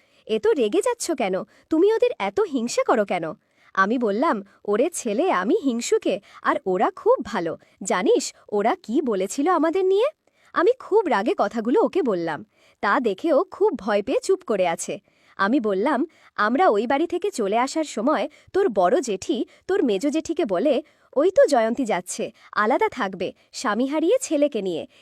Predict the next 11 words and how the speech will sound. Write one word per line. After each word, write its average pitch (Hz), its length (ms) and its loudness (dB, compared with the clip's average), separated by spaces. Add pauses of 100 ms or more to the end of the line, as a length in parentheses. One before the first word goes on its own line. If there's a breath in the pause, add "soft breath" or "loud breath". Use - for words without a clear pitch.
এখানে 220 360 -2
থাকলে 311 320 -4
তো 381 100 -2
আর 359 180 2
ওইসব 208 360 -2
চলবে 240 360 0
না।'" - 180 0 (420 soft breath)
আমি 320 240 4
রেগে 254 360 2 (120)
এই 269 100 2
সব 233 260 -4